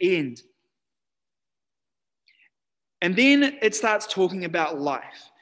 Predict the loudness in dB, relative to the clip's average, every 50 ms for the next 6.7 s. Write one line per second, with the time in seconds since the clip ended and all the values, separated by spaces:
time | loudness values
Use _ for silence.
0 | _ _ _ _ -8 -4 -2 0 0 0 0 0 -2 -2 0 0 0 0 2 2
1 | 2 2 2 0 0 0 0 0 -2 -2 -6 -6 -6 -4 -4 -4 -6 -8 -10 -12
2 | _ _ _ _ _ _ _ _ _ -4 -2 0 0 0 0 -2 0 -2 0 2
3 | 2 0 0 -2 -8 -8 -2 -2 -2 -2 0 -4 -4 -4 -2 -2 -2 0 0 0
4 | -2 -2 -4 -4 -4 -4 -4 -6 -8 -8 -8 -6 -4 -4 -4 -4 -4 -8 -10 -12
5 | -10 -10 -10 -8 -4 -2 -2 -2 -2 -2 -4 -6 -6 -6 -6 -8 -10 -8 -6 -6
6 | -6 -6 -8 -8 -10 -10 -12 -12 -18 _ -8 -6 -6 -6